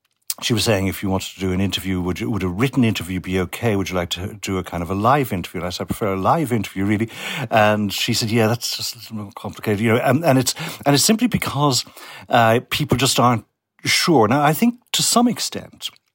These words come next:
uh, you know, a number of things have happened at the same time. One is that the atmosphere in China over the last few years has become more inward-looking, more restrictive.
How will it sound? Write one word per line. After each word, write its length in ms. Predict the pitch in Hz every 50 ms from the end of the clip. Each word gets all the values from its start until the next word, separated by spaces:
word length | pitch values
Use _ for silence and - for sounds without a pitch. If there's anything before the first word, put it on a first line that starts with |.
| _ - -
uh, 400 | 147 113 107 104 98 98 101 104 107 127 139 135
you 300 | 139 143 120 107 120 104
know, 220 | 98 107 117 135
a 100 | 135 147
number 300 | 123 117 131 151 123 113
of 80 | 104 92
things 200 | - 107 95 90
have 80 | - -
happened 240 | 104 92 - 98 82
at 60 | 80
the 60 | -
same 220 | - - 104 92 87
time. 340 | - - 127 104 87 80
One 160 | 85 110 139 160
is 120 | 131 -
that 180 | - 101 85 - - - - - - - - -
the 100 | 104 110
atmosphere 480 | 107 - 120 107 - - 98 90 87
in 80 | 87 85
China 380 | - - - 90 87 87 87 85 87
over 280 | 95 101 101 87 90
the 60 | 90
last 340 | 92 90 85 85 - - -
few 200 | - - - 95
years 360 | 87 90 98 101 90 87 82
has 300 | - - - 151 165 -
become 500 | - - 113 - - - 101 95 92 87 - - - - - _ -
more 220 | 95 90 95 101
inward-looking, 920 | - 120 107 101 98 98 92 95 98 92 - - 95 90 92 92 95 - 127
more 460 | 113 110 120 127 127 123 120 113 107
restrictive. 920 | - 113 98 90 - - - - 107 98 - - - 98 92 90 85 -